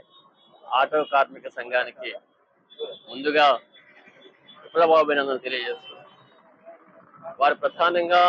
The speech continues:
ఐదారు డిమాండ్స్తో ఈ ప్రభుత్వం ముందు పెట్టారు.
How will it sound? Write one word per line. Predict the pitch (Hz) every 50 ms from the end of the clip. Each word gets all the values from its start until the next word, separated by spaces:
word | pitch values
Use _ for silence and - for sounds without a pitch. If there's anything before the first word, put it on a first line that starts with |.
| 175 156 - - 127 135
ఐదారు | 151 160 165 160 160 151 147 147
డిమాండ్స్తో | 147 151 165 175 175 - - - 180 175 170 151 135 _ _ _ _ _ _ _ _ _ _ _ _ _ _ _ _ _ _ _ _ -
ఈ | - 139 - -
ప్రభుత్వం | 151 151 151 175 190 190 185 175 170 165
ముందు | 156 151 147 -
పెట్టారు. | 147 - - 160 156 143 135